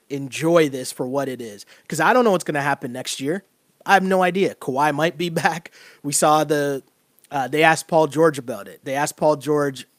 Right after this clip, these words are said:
uh, in shoot around if he had spoken to Kawhi Leonard, because obviously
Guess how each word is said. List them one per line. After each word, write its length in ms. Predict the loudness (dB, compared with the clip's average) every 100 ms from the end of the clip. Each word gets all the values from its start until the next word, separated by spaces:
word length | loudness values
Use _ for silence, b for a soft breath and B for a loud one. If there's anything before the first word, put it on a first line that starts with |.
| _
uh, 80 | -14 -12 -10
in 140 | -10
shoot 300 | -6 -2 0
around 400 | 0 -2 -8 -16 b b b 0
if 160 | 0 0
he 80 |
had 100 | -6
spoken 360 | -4 -4 -2 -4
to 80 | -6
Kawhi 360 | -4 0 0 0
Leonard, 300 | -4 -6 -8
because 240 | -8 -8 -2
obviously 680 | -2 -2 -4 -4 -4 -6